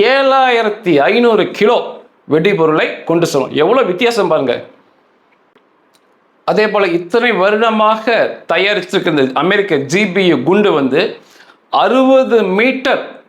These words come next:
உள்ள ஊடுருவி சென்று வெடிக்கும். நம்ம இப்ப முதல் முதல் செய்திருக்கின்ற இந்த அக்னி அஞ்சு பங்கர் பஸ்டர் நூறு மீட்டர் உள்ள போய் வெடிக்கும். வெடிபொருள் எடுத்துட்டீங்கன்னா, இப்ப நியூக்ளியர் தவிர நம்ம எடுத்துக்கிட்டோம்னா,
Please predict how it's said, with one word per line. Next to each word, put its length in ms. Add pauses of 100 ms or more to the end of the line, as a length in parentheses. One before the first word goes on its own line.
உள்ள 300 (480)
ஊடுருவி 580
சென்று 440 (140)
வெடிக்கும். 440 (540)
நம்ம 140
இப்ப 140
முதல் 320
முதல் 260 (100)
செய்திருக்கின்ற 600 (180)
இந்த 260
அக்னி 500 (300)
அஞ்சு 800
பங்கர் 360
பஸ்டர் 340 (640)
நூறு 540
மீட்டர் 520
உள்ள 260
போய் 240 (240)
வெடிக்கும். 400 (600)
வெடிபொருள் 500
எடுத்துட்டீங்கன்னா, 460 (140)
இப்ப 160
நியூக்ளியர் 760
தவிர 260 (280)
நம்ம 220
எடுத்துக்கிட்டோம்னா, 520